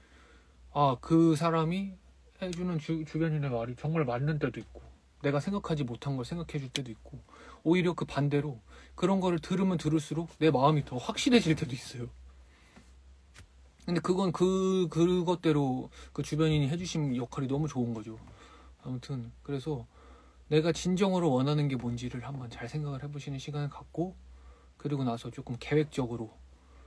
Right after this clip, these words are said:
계획을 세우면서, 당장 내가 이직 때문에 지금 당장 매일매일이 불만족스러우면 너무 힘들잖아요. 그러니까, '아, 이때까지는 이렇게, 이렇게 다녀보자'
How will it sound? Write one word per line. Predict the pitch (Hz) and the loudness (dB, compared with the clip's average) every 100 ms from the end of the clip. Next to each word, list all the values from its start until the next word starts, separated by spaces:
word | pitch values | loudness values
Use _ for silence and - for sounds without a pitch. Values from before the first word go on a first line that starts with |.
| - | -18
계획을 | - 135 139 135 | -6 -2 -2 -4
세우면서, | 143 170 165 147 143 165 - - - | -4 -4 -2 -2 -2 -4 -8 -20 -8
당장 | - 156 170 156 | 2 4 6 4
내가 | 127 127 123 135 | 2 0 -2 -2
이직 | 139 160 | -4 -2
때문에 | 151 139 131 123 | -2 0 0 -2
지금 | - 151 156 | -2 -2 -2
당장 | 143 135 147 135 | -2 -2 0 0
매일매일이 | 127 156 170 160 | 0 0 2 -2
불만족스러우면 | 135 139 151 147 - 139 | -2 -2 -2 -2 -4 -4
너무 | 120 120 | -2 -4
힘들잖아요. | 147 180 160 123 113 113 - - - - - _ | -4 -4 -4 -4 -6 -10 -14 -20 -20 -20 -20 _
그러니까, | - 120 117 - 120 - | -14 -12 -10 -12 -14 -12
'아, | 131 127 | -12 -10
이때까지는 | 131 143 147 135 139 147 | -6 -6 -4 -4 -4 -6
이렇게, | 131 123 131 | -8 -8 -8
이렇게 | 123 - | -8 -10
다녀보자' | - - 139 123 107 113 120 | -12 -6 -6 -6 -8 -8 -10